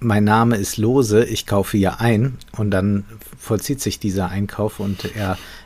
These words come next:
lässt sich, äh, dort nicht nur ein Glas Senf andrehen, sondern, äh,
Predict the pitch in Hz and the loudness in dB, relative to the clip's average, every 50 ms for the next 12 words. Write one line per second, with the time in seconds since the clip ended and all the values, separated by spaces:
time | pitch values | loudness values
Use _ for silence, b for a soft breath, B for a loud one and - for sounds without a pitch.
0 | B B 107 104 - - - - 110 101 90 - - - - - 95 - 98 104 | B B -4 -4 -4 -4 -4 0 0 0 0 0 -4 -8 -8 -8 -8 -6 -6 -4
1 | 98 95 92 92 90 - - - - - 104 92 90 92 - - - b b b | -4 -2 -2 -4 -6 -8 -14 -10 -4 0 0 2 0 0 -2 -6 -14 b b b
2 | b b b 107 - - 113 101 - 98 107 117 123 123 - - 117 107 104 - | b b b -6 -4 -2 -2 -2 -2 0 0 0 0 0 0 0 0 0 0 -2
3 | - - 107 101 104 107 - - 95 98 98 95 98 101 98 101 104 104 104 98 | -2 0 0 0 0 0 -2 -6 -8 -8 -6 -6 -2 -2 0 0 2 0 0 -2
4 | - 95 92 92 95 92 92 92 95 95 92 - 101 98 92 87 | -2 -2 -2 -2 -2 -2 0 0 0 -2 -2 -4 -6 -6 -6 -6